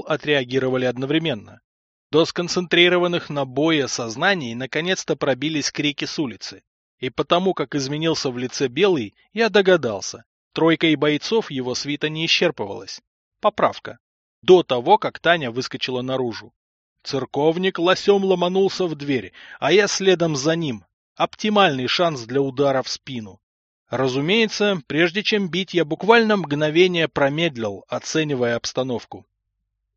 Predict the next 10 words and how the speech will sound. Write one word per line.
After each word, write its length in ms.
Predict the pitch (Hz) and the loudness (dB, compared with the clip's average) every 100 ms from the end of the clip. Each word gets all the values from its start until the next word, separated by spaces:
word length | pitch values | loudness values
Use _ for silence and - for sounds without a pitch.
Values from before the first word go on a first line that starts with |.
| _ | _
Судя 360 | - - 185 165 | -6 0 4 4
по 140 | - | 2
всему, 480 | 156 - 185 233 277 160 | -2 -2 -2 -2 -2 -4
белые 480 | 127 226 254 233 196 | -2 0 2 0 -2
въехали 420 | 185 226 202 190 | -2 -2 2 2
в 100 | 175 | 2
открытые, 800 | 165 - 240 214 160 123 101 101 | 0 -2 -4 -2 -2 -2 -6 -12
чтобы 340 | - 139 127 | -10 -6 -4
выпустить 540 | 117 156 175 180 165 - | -2 -2 -2 -4 -4 -2
караван, 580 | 165 160 175 226 233 | 2 4 6 4 2